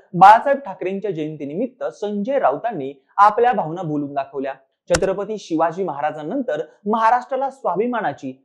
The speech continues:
आणि लढण्याची प्रेरणा देण्याचं काम माननीय शिवसेना प्रमुख बाळासाहेब ठाकरे यांनी केलं. आजही महाराष्ट्रातल्या पिढ्या बदलल्या, पण येणारी प्रत्येक मराठी पिढी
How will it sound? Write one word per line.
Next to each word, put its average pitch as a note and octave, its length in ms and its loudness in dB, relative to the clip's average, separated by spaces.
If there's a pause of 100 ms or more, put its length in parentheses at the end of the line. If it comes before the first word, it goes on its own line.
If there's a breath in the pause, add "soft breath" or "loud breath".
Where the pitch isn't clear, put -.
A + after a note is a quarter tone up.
आणि G#3 320 2
लढण्याची F3 480 -4
प्रेरणा D#3 300 -4
देण्याचं C#3 380 -14
काम D#3+ 340 -2 (260)
माननीय A#3 560 2
शिवसेना D#3+ 500 -4
प्रमुख G3 300 -4
बाळासाहेब C#3+ 480 0 (120)
ठाकरे D#3 280 -4
यांनी C3+ 200 -4
केलं. B2+ 240 -8 (360)
आजही D#3 460 6 (300)
महाराष्ट्रातल्या B3 680 2
पिढ्या D#3+ 260 2
बदलल्या, C#3+ 400 -2 (340)
पण G#3 160 0
येणारी E3 460 -2
प्रत्येक E3 520 -10
मराठी E3+ 420 2
पिढी F#3 280 -2